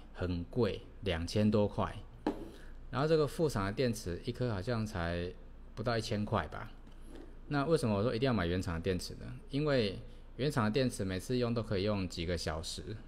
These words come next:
然后这个副厂的电池呢，今天第三次使用而已，它的电量就只剩下两格，就是怎么充都充不饱，充到最饱也只有两格，所以我非常的生气，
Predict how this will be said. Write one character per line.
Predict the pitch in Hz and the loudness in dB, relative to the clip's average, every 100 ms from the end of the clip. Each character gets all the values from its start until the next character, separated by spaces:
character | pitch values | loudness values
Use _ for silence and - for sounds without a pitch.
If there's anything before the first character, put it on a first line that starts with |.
| - - | -12 -4
然 | 113 | -2
后 | |
这 | 147 | 2
个 | 151 | 2
副 | 143 - 131 | 2 0 0
厂 | 95 87 | 0 -2
的 | |
电 | 104 117 | 2 2
池 | 95 90 | 0 -4
呢， | 85 85 - - - - - - - - | -6 -6 -10 -16 -16 -16 -16 -16 -16 -4
今 | 165 180 | 2 2
天 | 175 165 165 165 165 - - - - | 6 6 6 2 -2 -10 -14 -14 -2
第 | 170 143 | 0 2
三 | 127 - 131 143 | 0 2 4 4
次 | 135 - 139 | 0 0 0
使 | 104 - - 87 | 0 -2 -4 0
用 | 113 117 98 | 2 2 2
而 | - 98 107 | -2 2 2
已， | 95 82 - - - - - - - - - - | 0 -2 -8 -12 -16 -16 -16 -16 -14 -16 -14 -2
它 | 135 | 0
的 | 143 131 113 | 4 4 2
电 | 110 147 123 123 | 2 4 6 6
量 | 127 98 90 90 | 6 4 2 0
就 | 131 113 | 2 0
只 | - 90 | 0 -6
剩 | 87 113 | -2 0
下 | 117 92 | 2 2
两 | 90 80 80 - | 2 2 -4 -4
格， | 78 78 98 - - | -2 -2 -4 -8 -4
就 | 135 | -2
是 | 143 135 110 | 2 2 0
怎 | - 98 | -2 0
么 | 98 | 0
充 | - 127 | 0 2
都 | 135 | 2
充 | 127 123 | 2 2
不 | 123 | 2
饱， | 110 104 85 101 - - - - | 0 -2 -4 -8 -12 -16 -16 -8
充 | - 143 | 0 2
到 | 151 139 | 2 2
最 | 131 139 | 4 4
饱 | 104 87 | 4 0
也 | 85 85 | 0 -2
只 | - | 0
有 | 104 | 2
两 | 107 90 78 80 | 4 2 0 -4
格， | - - 92 | -8 -6 -6
所 | 113 - | -6 -2
以 | 113 | 0
我 | 95 | 0
非 | 87 113 113 | 0 -2 0
常 | 101 98 | 0 -2
的 | |
生 | 92 113 120 | -2 -2 0
气， | 143 | -2